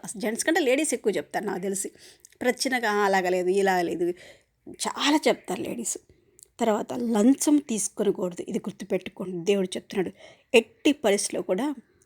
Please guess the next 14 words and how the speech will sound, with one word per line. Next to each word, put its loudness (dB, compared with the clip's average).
లంచం 0
తీసుకోకూడదు. -2
తర్వాత, 0
"ఆరు 4
దినములు 2
పనిచేసి -2
ఏడవ 0
దినము 2
ఊరిక 0
ఉండవలను. 2
వేరొక 8
దేవుని -2
పేరు 2
ఉచ్చరింపకూడదు. -2